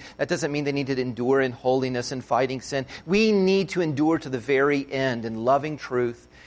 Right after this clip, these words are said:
and in not lying or being a hypocrite or hiding our sin and cherishing our sin. We have need of endurance, so use your word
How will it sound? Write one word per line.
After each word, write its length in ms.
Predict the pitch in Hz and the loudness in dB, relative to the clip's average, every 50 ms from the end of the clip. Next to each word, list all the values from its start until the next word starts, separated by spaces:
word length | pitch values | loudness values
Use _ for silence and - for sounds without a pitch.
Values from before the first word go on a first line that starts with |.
| - - - | -20 -12 -6
and 160 | 139 135 127 | -4 -2 -2
in 160 | 123 117 113 110 - - - - | -2 -4 -4 -6 -10 -16 -18 -10
not 480 | 123 127 127 135 131 131 143 160 - 151 | -6 0 2 4 6 6 6 4 4 2
lying 500 | 147 139 135 135 135 139 135 139 135 117 | 0 0 2 2 2 0 0 -2 -4 -4
or 100 | 107 101 | -6 -6
being 380 | 98 123 131 139 151 156 156 | -4 -2 0 0 2 2 0
a 60 | 151 | 0
hypocrite 760 | 120 - 151 - - 139 - - 151 139 143 - - - - - _ _ _ _ _ _ _ _ _ _ _ _ _ _ _ _ _ _ _ _ _ _ _ _ _ _ _ _ _ _ _ _ _ _ _ _ _ _ _ _ _ | -2 -4 -4 -6 -6 -6 -4 -2 -2 0 0 -2 -6 -12 -18 -18 _ _ _ _ _ _ _ _ _ _ _ _ _ _ _ _ _ _ _ _ _ _ _ _ _ _ _ _ _ _ _ _ _ _ _ _ _ _ _ _ _
or 80 | - 107 | -12 -10
hiding 560 | - - - 151 135 143 151 139 151 151 143 | -8 -2 2 4 4 6 4 4 2 0 0
our 120 | 135 135 | 0 0
sin 600 | 131 - - - 160 139 139 139 135 135 135 135 - - - _ _ _ _ - | 0 -2 -4 -4 -2 0 0 0 -2 -4 -6 -12 -16 -20 -20 _ _ _ _ -18
and 140 | 101 95 | -16 -12
cherishing 720 | - - - - 156 147 147 147 156 143 - - 151 147 143 | -8 -4 -4 -2 2 2 4 4 2 2 -2 -4 -4 -2 0
our 140 | 139 143 135 | 0 0 0
sin. 480 | - - - 151 135 135 135 135 131 - - - - | -2 -6 -4 -2 -2 -2 -2 -2 -6 -10 -16 -10 -4
We 120 | - 165 156 | 0 2 2
have 120 | 135 120 | 2 0
need 460 | 139 139 143 160 175 175 180 180 160 | 0 0 2 2 4 4 4 4 4
of 100 | 170 139 | 2 2
endurance, 520 | 147 139 131 110 120 120 127 123 120 - - | 0 -2 -4 -2 0 0 2 0 0 -2 -4
so 80 | 147 | -6
use 380 | 127 123 127 147 160 170 143 120 | -6 -4 -2 -2 -2 -2 -2 -2
your 180 | 139 147 143 | 0 0 0
word 420 | 139 120 113 110 110 104 98 92 | 0 2 0 0 0 0 -4 -8